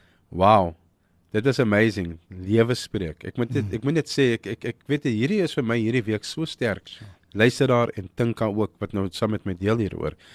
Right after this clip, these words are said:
Speaker 1: Ehm, ehm, sjoe, <laughs> ehm, Tinka sê, "Ek is nou so aan die brand, dit voel omtrent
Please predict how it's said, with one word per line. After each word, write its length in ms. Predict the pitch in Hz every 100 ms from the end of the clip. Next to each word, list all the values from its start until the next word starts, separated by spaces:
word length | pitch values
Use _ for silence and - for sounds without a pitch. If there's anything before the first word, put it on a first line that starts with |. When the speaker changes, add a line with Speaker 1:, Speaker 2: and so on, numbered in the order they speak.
| 110 - - _ -
Speaker 1:
Ehm, 380 | 95 92 90 87 _ - - _ _ _ _ _ - -
ehm, 460 | 98 95 92 92 87 _ _ -
sjoe, 280 | - 143 - _ -
<laughs> 280 | - 160 - _ _ - - -
ehm, 520 | 117 117 113 113 110 -
Tinka 260 | - 135 143
sê, 240 | - 139
"Ek 140 | 127 131
is 120 | 127
nou 100 | 120
so 200 | - 185
aan 180 | 143 147
die 100 | 143
brand, 440 | 101 107 123 131 - 90
dit 160 | 104 -
voel 220 | 156 156
omtrent 420 | 131 - 135 127